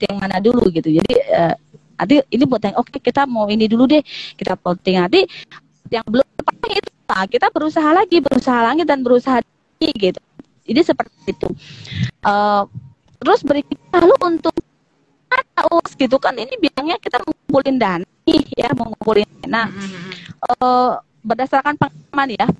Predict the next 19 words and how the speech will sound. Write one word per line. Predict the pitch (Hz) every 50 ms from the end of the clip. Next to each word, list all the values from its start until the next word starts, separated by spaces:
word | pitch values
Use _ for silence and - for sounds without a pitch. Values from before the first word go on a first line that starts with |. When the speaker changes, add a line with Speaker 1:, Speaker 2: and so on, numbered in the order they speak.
| _ _ _ _ _ _ _ _ _ _ _ _
Speaker 1:
berdasarkan | _ - 226 208 - _ - 247 262 254 254 269
pengalaman | 262 240 226 214 208 233 311 339 311
ada | 277 254
beberapa | 233 233 220 208 208 196 185 - 180
tips | 175 - - 196 165 - - -
ya. | - 170 170 165 196
Tips | - - 247 254 - - -
pertama, | 269 269 - 269 196 165 165 - 233 302 381 359 - - - -
keluarkan | 277 277 285 277 294 302 320 320
di | 294
awal. | 240 233 233 214 196 170 156 147 - - - - - - - - - _ _ _ -
Tapi | 214 202 214 - 349 359
pastikan | - - 294 269 - - 214 165 - - 214 208 262
dikeluarkan | 269 254 226 - 233 220 214 190 170 - 165 - - 196 226 294 339 - - - - - - -
setelah | - - 240 214 - 196 185 196 233 277 330 - -
mengeluarkan | 254 233 220 220 220 233 240 254 277 - 311 311 262
buat | 240 226 -
kebutuhan, | - 240 214 214 214 208 208 220 214 - 226 208 202 202 202 202 - - - - - - _ _ _ _ _ _ _ - - -
eh, | 180 175 180